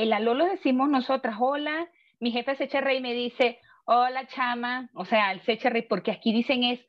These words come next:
"bueno, diga", o no, dicen, inmediatamente uno contesta, dicen, "dime", pero no es malo, pero yo cuando me dicen "dime", me siento así como que ya tengo que contar rápido y que ya quieren colgar conmigo, así me siento yo, pues.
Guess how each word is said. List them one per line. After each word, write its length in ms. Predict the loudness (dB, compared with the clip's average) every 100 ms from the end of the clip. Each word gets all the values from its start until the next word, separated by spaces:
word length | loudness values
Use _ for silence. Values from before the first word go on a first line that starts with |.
| _ _
"bueno, 500 | 0 0 0 -2 -4 -4
diga", 480 | 0 2 2 -2 2
o 80 | 4
no, 320 | 4 2 -2 _ _
dicen, 520 | 0 0 0 -4 -6 _ -20 _ 0
inmediatamente 520 | 4 4 2 -6 -6
uno 140 | -6 -4
contesta, 360 | -2 -2 0 0
dicen, 360 | 0 0 2
"dime", 500 | 4 4 2 -4 -6 _ _ _ _ _ -6
pero 200 | -4 0
no 160 | 0
es 100 | 2
malo, 400 | 2 2 0 -2
pero 140 | -2 -2
yo 180 | -2 -2
cuando 220 | -2 -2
me 100 | 0
dicen 320 | -2 0 0
"dime", 220 | 0 -2
me 120 | -4 -6
siento 200 | -6 -4
así 120 | -4
como 180 | -4 -2
que 80 | -2
ya 60 |
tengo 120 | -2 -4
que 100 | -6
contar 260 | -2 0
rápido 320 | 0 -2 -4
y 40 | -4
que 120 | -4
ya 80 | -2
quieren 160 | -2 -2
colgar 280 | -2 -2 -2
conmigo, 400 | 0 0 -2 -8 _
así 180 | -8 -2
me 100 | -2
siento 220 | -2 -4
yo, 140 | -8 -10
pues. 140 | -14